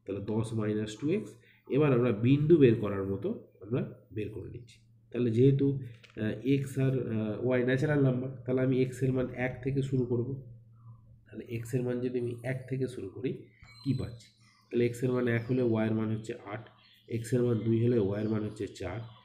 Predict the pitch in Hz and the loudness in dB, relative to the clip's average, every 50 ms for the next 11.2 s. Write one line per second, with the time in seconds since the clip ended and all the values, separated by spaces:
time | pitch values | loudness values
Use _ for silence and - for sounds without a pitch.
0 | _ _ - 113 117 - - 131 123 123 120 113 107 101 - 117 117 117 117 120 | _ _ -6 -6 -6 -2 -2 0 0 2 2 0 0 -2 -2 -2 0 0 0 0
1 | 123 117 107 107 107 110 113 110 110 110 104 107 104 104 - - 113 110 113 110 | 0 0 0 0 -2 0 0 0 0 -2 -2 -4 -6 -8 -8 -6 -6 -6 -6 -8
2 | - - - _ _ - 104 104 104 - 120 110 117 117 120 117 - - 123 113 | -12 -18 -20 _ _ -18 -16 -14 -10 -6 -2 0 0 0 0 -2 -2 -2 0 0
3 | 117 120 117 113 113 117 117 117 120 120 120 110 104 104 107 107 107 107 107 107 | 2 2 0 0 2 2 4 4 4 4 4 2 2 0 0 0 -2 -2 -2 -4
4 | 104 - - 104 98 107 131 135 - - _ _ - 107 104 - - 120 120 123 | -6 -6 -8 -6 -6 -6 -6 -10 -12 -20 _ _ -8 -8 -6 -4 -2 -2 0 0
5 | 120 117 113 117 120 120 123 120 120 120 110 104 104 107 107 107 101 107 104 101 | -2 -2 -2 -2 -2 0 2 2 4 4 4 2 2 0 0 0 -2 -4 -4 -6
6 | - - - 95 98 110 - - - _ _ _ _ _ - 107 104 - - 127 | -8 -8 -8 -8 -8 -8 -10 -14 -18 _ _ _ _ _ -14 -12 -12 -6 -2 -2
7 | 123 120 120 120 117 - - 113 110 113 113 117 120 117 110 107 107 104 107 107 | 0 2 0 0 -2 -2 -2 -2 0 2 2 2 2 2 2 0 -2 -2 -4 -4
8 | 107 110 107 98 98 104 107 104 110 139 139 - - - _ _ _ _ _ - | -4 -6 -6 -6 -6 -6 -4 -2 -2 -4 -4 -6 -12 -18 _ _ _ _ _ -14
9 | 95 95 92 - 110 110 - - - 120 117 117 117 110 110 117 104 107 110 117 | -12 -12 -8 -8 -8 -8 -6 -4 -4 -2 0 0 0 -2 -4 -6 -6 -6 -6 -4
10 | 127 135 139 127 110 107 104 101 98 98 101 101 98 - - - - - - - | -2 -2 0 0 0 0 -2 -4 -4 -6 -8 -10 -12 -12 -14 -18 -20 -10 -6 -4
11 | 349 330 240 | -4 -2 -4